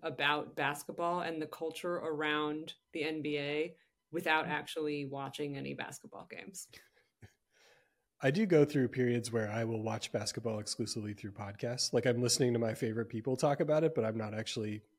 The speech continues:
Speaker 2: taking the time to watch the games.
Speaker 1: Yeah. Oh, I was like, oh, I mean, um, was it, uh,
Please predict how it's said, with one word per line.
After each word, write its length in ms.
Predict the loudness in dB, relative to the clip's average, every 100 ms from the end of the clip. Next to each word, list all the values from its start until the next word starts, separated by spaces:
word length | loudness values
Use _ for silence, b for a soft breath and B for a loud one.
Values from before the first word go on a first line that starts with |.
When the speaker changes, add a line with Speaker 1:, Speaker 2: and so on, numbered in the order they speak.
| _ -4
Speaker 2:
taking 220 | -2 -2
the 60 |
time 220 | -2 -4 -4
to 80 |
watch 240 | -6 -6 -6
the 60 |
games. 380 | -6 -6 -6 -8 _ _ _ _
Speaker 1:
Yeah. 260 | -4 -2 -4 4 10
Oh, 160 | 12
I 160 | 12 12
was 180 | 10 6
like, 240 | 6 6 8
oh, 160 | 8
I 60 | 8
mean, 420 | 2 0 -2 -6 _
um, 500 | 0 2 2 -2 -6 -10 _ _ _ _ _ -8 -8 _ _ _
was 160 | -6 -2
it, 220 | -2 -4 _
uh, 520 | -2 0 0 0 0